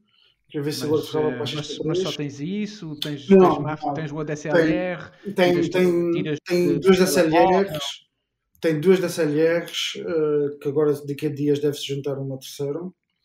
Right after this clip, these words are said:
Speaker 1: Tem
Speaker 2: É,
Speaker 1: duas
Speaker 2: pá,
Speaker 1: cinco D
Speaker 2: tá.
Speaker 1: Max, Mark três.
Speaker 2: Tu és muito
Speaker 1: E
Speaker 2: bruto.
Speaker 1: só tem que ser. Para o trabalho tem que ser. E, eh, e daqui a dias deve estar aí a chegar uma Mac quatro também. Eu sou, eu, eu fotografo desde sempre com Canon.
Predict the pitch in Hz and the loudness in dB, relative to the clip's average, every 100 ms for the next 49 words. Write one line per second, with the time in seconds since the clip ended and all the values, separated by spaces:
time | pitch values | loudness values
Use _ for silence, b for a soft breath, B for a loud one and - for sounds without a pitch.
0 | b b _ - 147 143 156 - 151 139 | b b _ -6 -4 -2 -4 -6 -6 -4
1 | 151 139 151 - - 165 156 143 - 147 | -4 -2 -4 -6 -10 -10 -10 -10 -4 -2
2 | 180 190 - - _ _ 165 147 139 135 | -2 -6 -10 -12 _ _ -12 -12 -12 -12
3 | 147 135 151 - _ _ _ _ - - | -10 -6 -6 -8 _ _ _ _ -12 -4
4 | 135 127 - - 120 120 - 135 - 139 | -4 -4 -12 -10 -12 -12 -18 -12 -8 -4
5 | 131 127 - 131 - 131 147 165 170 170 | -4 -4 -8 -12 -10 -6 -2 2 4 4
6 | 165 B B B 156 156 170 170 160 160 | 0 B B B -4 -2 0 0 2 0
7 | 160 165 156 143 139 151 151 147 143 - | 0 0 2 0 -2 -2 -2 -2 -4 -6
8 | 123 98 - - 120 117 117 120 _ _ | -10 -10 -14 -12 -12 -12 -14 -20 _ _
9 | b b _ 147 - 180 170 156 147 139 | b b _ -8 -4 0 2 2 2 2
10 | - 151 175 151 143 - - 160 139 170 | -2 -6 -6 -6 -8 -16 -10 -10 -8 -8
11 | - - 180 160 165 151 - 135 - 143 | -10 -2 -2 0 -4 -6 -6 -6 -6 -8
12 | 135 131 127 | -8 -10 -12